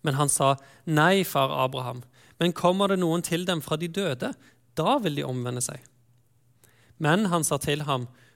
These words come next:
"Hører de ikke Moses og profetene, da vil de heller ikke la seg overbevise om noen står opp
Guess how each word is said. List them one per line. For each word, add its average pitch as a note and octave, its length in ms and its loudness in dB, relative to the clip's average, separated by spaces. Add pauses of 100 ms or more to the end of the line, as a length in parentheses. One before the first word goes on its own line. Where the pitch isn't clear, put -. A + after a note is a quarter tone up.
(160)
"Hører E3 340 2
de F3+ 80 -4
ikke F3 240 -2
Moses E3 420 -4
og D#3+ 140 -8
profetene, D3 600 -8 (420)
da C#3+ 160 0
vil C#3+ 160 -2
de C3+ 140 -6
heller G3 400 -6
ikke C#3+ 180 -6
la C#3 160 0
seg - 160 -6
overbevise C#3+ 720 -4 (340)
om E3 160 -4
noen C#3 400 -2 (160)
står - 320 -8
opp - 300 -18